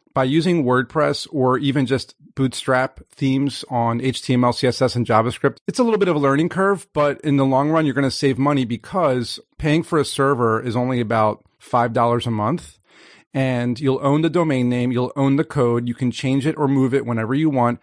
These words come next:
nobody can take it away from you. And if the business isn't doing so well for whatever reason, you don't have to shut down that thirty to fifty dollars a month Squarespace account or whatever account you have that's costs money,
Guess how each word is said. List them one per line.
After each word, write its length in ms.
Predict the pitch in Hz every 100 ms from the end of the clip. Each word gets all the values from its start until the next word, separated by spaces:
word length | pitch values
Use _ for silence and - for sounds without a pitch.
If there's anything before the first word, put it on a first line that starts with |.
| _
nobody 360 | 120 120 131 143
can 100 | 151
take 220 | 143 131
it 80 | 151
away 200 | 156 135
from 220 | - 120
you. 240 | 117 117 - _ - -
And 160 | 139
if 80 | 135
the 100 | -
business 360 | 139 139 156 156
isn't 240 | 147 139
doing 200 | 160 165
so 220 | - 147
well 180 | 143 139
for 140 | -
whatever 260 | 143 139 135
reason, 360 | 165 175 156 - - _
you 100 | 180
don't 80 | 196
have 100 | 175
to 60 | -
shut 280 | - 165
down 220 | 156 151 143
that 180 | 127
thirty 280 | - 147 147
to 80 | 131
fifty 260 | - 147 139
dollars 320 | 131 139 135
a 40 |
month 220 | 123 123 117
Squarespace 580 | - 151 165 - 120
account 400 | 110 - 123 117
or 160 | 127 127
whatever 460 | 120 139 131 127 120
account 360 | 120 131 123
you 120 | 117
have 220 | 117 117 110
that's 240 | 110 -
costs 340 | _ 127 113
money, 300 | 156 160 123